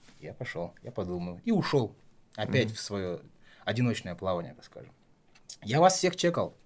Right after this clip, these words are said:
Speaker 1: Я подписался на всех, читал за вас. Я, я читал и слушал, а, Мадия Тимова,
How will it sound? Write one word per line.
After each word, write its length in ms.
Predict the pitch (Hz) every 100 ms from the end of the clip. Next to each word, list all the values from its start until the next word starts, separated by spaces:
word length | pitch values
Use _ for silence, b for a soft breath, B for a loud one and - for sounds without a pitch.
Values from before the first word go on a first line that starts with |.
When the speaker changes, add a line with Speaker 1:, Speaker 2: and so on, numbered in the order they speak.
| _ _ _ b b b - - 123
Speaker 1:
Я 80 | 110
подписался 560 | 113 - - 135 147 127
на 120 | 120
всех, 400 | - 127 127 113
читал 440 | - - - 120 117
за 160 | 120
вас. 360 | 117 117 117 - B B B -
Я, 240 | 104 107 107
я 220 | 104 107 101
читал 480 | - - 135 127
и 40 | 110
слушал, 600 | - 120 - 101 92 90
а, 320 | 85 85 62 -
Мадия 360 | 98 107 131
Тимова, 560 | 131 131 123 117 117